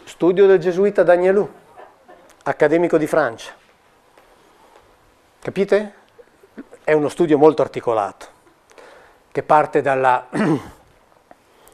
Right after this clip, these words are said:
Apocalisse di Isaia, eccetera, per venire avanti, dove lui documenta che sempre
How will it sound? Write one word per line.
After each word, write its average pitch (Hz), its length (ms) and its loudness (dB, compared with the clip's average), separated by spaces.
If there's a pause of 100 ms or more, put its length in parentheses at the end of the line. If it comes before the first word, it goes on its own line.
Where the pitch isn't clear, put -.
Apocalisse 143 580 -2
di 131 100 -6
Isaia, 139 520 2
eccetera, 139 460 -2
per 127 160 -4
venire 143 240 0
avanti, 220 340 2
dove 151 200 4
lui 165 140 2
documenta 135 560 -2
che 123 120 -10
sempre 120 540 -4